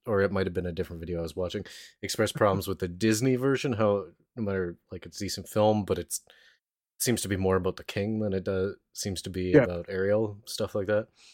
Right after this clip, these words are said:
Speaker 2: Yeah, I think we
Speaker 1: Which
Speaker 2: talked about it in Bell, maybe?
Speaker 1: Yeah.
Speaker 2: Yeah.
Speaker 1: Um, but I still, like, I saw enough of the parallels, and it,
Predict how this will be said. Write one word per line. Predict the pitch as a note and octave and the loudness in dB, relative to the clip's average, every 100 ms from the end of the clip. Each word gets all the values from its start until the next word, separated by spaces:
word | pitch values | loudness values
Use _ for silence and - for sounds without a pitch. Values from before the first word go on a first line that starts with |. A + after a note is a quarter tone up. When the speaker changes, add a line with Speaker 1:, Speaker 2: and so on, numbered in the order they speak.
| _ _ - | _ _ -8
Speaker 2:
Yeah, | B2 | -6
I | |
think | G#2 G#2+ | -2 -2
we | |
Speaker 1:
Which | - | -4
Speaker 2:
talked | - G#2+ | -6 -8
about | - A2 G2+ | -6 -8 -8
it | |
in | G2 G#2+ G2+ - | -10 -10 -12 -14
Bell, | G2 C#3+ F3+ - F#3 F#3 | -12 -10 -10 -8 -8 -4
maybe? | F#3+ A3 - _ - | -4 -4 -8 _ -2
Speaker 1:
Yeah. | A2 A#2 G#2 F2+ D#2+ C#2+ _ _ _ _ _ _ - | 4 6 6 2 -2 -8 _ _ _ _ _ _ -6
Speaker 2:
Yeah. | A2 | -4
Speaker 1:
Um, | G2 F#2 F2 E2+ D#2+ D2+ _ _ _ _ _ _ _ _ _ _ _ _ _ | -2 -2 -2 -6 -8 -12 _ _ _ _ _ _ _ _ _ _ _ _ _
but | B2 | 6
I | A2+ | 6
still, | - D#3+ D#3 D3 | 8 10 12 12
like, | A#2 A2 | 8 8
I | A#2 | 4
saw | - D3+ | 6 8
enough | C#3 A2+ - | 10 8 6
of | |
the | A#2 | 4
parallels, | - G2+ A2 C3 C3 | 6 6 6 6 6
and | B2+ A2+ | 4 4
it, | - | 0